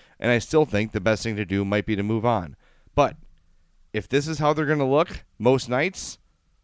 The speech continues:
fine. They're competitive. They're using their skilled players to compete, to create offense, and to attack,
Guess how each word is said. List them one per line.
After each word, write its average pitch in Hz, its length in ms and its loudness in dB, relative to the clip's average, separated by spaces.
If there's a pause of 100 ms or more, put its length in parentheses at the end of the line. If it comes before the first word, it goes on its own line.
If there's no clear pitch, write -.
(140)
fine. 135 460 -2 (840)
They're 127 120 2
competitive. 117 800 -4 (480)
They're 117 160 0
using 135 380 0
their 151 140 2
skilled 131 420 -2
players 110 560 0 (340)
to 117 140 -8
compete, 135 500 -6 (320)
to - 80 -16
create 110 400 -6
offense, 123 680 2 (520)
and 113 180 -2
to 107 140 -2
attack, 120 560 2